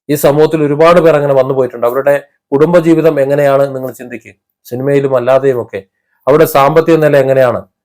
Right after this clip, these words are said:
അവരെങ്ങനെയാണ് ഇപ്പോൾ ജീവിച്ചു വരുന്നത്, സമൂഹത്തിൽ അവരെങ്ങനെയാണ്, അവരുടെ സൃഷ്ടിയും അവരുടെ ജീവിതവും തമ്മിൽ എന്തെങ്കിലും ബന്ധമുണ്ടോ ഒന്ന് ആലോചിച്ച് നോക്ക്. അങ്ങനെ വരുമ്പോ അതിന്റെ ഉയർന്ന തലത്തിലേക്ക് മാറണം അവർ. സേജസ് ആയിട്ട്, ദർശനപരമുള്ളവരായിട്ട്, അല്ലെങ്കിൽ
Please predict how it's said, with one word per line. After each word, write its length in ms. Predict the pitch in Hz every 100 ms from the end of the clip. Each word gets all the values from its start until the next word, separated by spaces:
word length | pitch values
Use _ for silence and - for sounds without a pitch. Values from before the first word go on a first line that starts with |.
| _ -
അവരെങ്ങനെയാണ് 500 | 143 156 160 160 147
ഇപ്പോൾ 140 | 147
ജീവിച്ചു 340 | 135 139 143
വരുന്നത്, 260 | 147 139 123
സമൂഹത്തിൽ 460 | - 127 147 151 156
അവരെങ്ങനെയാണ്, 600 | 139 131 127 131 117 92 _ _ _ _ _
അവരുടെ 160 | 139 175
സൃഷ്ടിയും 540 | 170 147 139 185 180
അവരുടെ 220 | 156 156 156
ജീവിതവും 360 | 143 151 160
തമ്മിൽ 220 | 151 147
എന്തെങ്കിലും 380 | 139 139 147 151
ബന്ധമുണ്ടോ 600 | 135 123 143 135 127 104
ഒന്ന് 140 | 113 127
ആലോചിച്ച് 280 | 131 139 160
നോക്ക്. 300 | 151 139 104 _ _ _ _ _
അങ്ങനെ 280 | 113 147 208
വരുമ്പോ 560 | 208 180 175 123 170 _ _ _ _ _ 131
അതിന്റെ 260 | 143 190
ഉയർന്ന 420 | 175 165 196 220
തലത്തിലേക്ക് 460 | 196 165 - 160 156
മാറണം 500 | 147 123 120 117 101
അവർ. 120 | 87 _ _ _ _ _ _ -
സേജസ് 520 | - 165 180 202 202
ആയിട്ട്, 320 | 156 123 113 - _ _ _ -
ദർശനപരമുള്ളവരായിട്ട്, 1160 | 165 165 202 202 190 185 160 147 135 113 - - _ _ _ _ -
അല്ലെങ്കിൽ 440 | 135 151 143 135